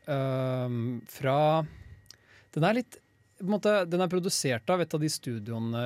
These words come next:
i Japan, tror jeg, som har litt sånn creds. I hvert fall laget av en av de folka som tidligere jobbet,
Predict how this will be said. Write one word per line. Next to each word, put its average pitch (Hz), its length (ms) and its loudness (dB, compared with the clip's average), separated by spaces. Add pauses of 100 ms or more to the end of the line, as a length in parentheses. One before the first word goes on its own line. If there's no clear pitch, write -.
i 151 140 -2
Japan, 117 280 -2
tror 120 140 -2
jeg, 117 80 -2
som 123 240 -4
har 107 240 -2
litt - 400 -10
sånn 113 400 -4
creds. - 540 -4 (100)
I 170 80 -4
hvert 156 160 2
fall 170 160 -2
laget 139 560 0
av 123 100 0
en 120 140 -2
av 120 80 -2
de 127 80 -2
folka 120 320 -6
som 123 240 -4 (240)
tidligere 127 560 -2
jobbet, 127 320 -6